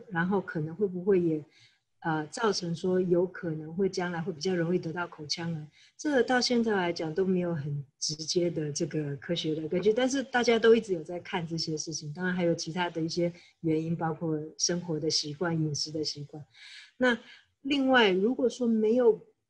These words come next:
呃，这个酒精的这个漱口水，这个漱起来就比较没有那种清爽，马上，马上清爽的那种感觉，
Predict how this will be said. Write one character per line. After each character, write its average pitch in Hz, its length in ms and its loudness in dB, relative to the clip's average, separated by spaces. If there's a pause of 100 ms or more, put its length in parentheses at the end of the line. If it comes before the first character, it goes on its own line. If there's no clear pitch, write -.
(320)
呃， 151 360 -2
这 185 140 0
个 165 120 0
酒 151 220 0
精 208 260 2
的 180 120 6 (160)
这 175 120 -2
个 160 140 0
漱 165 180 -4
口 151 220 -10
水， 151 180 -14 (140)
这 254 140 2
个 254 60 6
漱 262 260 0
起 - 180 -4
来 160 160 -2
就 226 140 2
比 170 180 -4
较 214 180 -2
没 190 140 4
有 180 100 4
那 170 160 0
种 156 300 -6
清 196 260 2
爽， 170 260 -4
马 147 140 -12
上， 185 200 -2
马 160 180 -2
上 180 220 -4
清 185 260 -2
爽 160 180 -8
的 147 80 -12
那 165 60 -8
种 160 100 -6
感 147 160 -8
觉， 147 120 -10